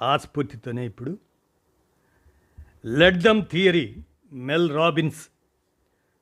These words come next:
వారి స్ఫూర్తితో అయితే అవనివ్వండి అనేటువంటి ఈ అంశాన్ని మన కానమోకు కథావచనం శ్రోతలకు మీ కానమోకు స్వరంలో ఇప్పుడు వినిపిస్తాను, వినండి.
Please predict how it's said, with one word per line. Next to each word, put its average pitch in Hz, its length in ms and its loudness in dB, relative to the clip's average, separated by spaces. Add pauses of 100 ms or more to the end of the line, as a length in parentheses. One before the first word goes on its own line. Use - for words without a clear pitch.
(160)
వారి 127 300 0
స్ఫూర్తితో 160 680 -2 (640)
అయితే 202 540 4 (180)
అవనివ్వండి 220 720 6 (600)
అనేటువంటి 139 760 2 (220)
ఈ 135 160 2
అంశాన్ని 131 560 4 (760)
మన 160 380 8
కానమోకు 190 640 8
కథావచనం 156 680 4
శ్రోతలకు 131 680 -4
మీ 131 440 0
కానమోకు 165 540 6
స్వరంలో 143 460 2
ఇప్పుడు 123 240 -2
వినిపిస్తాను, 120 680 -2 (260)
వినండి. 127 360 0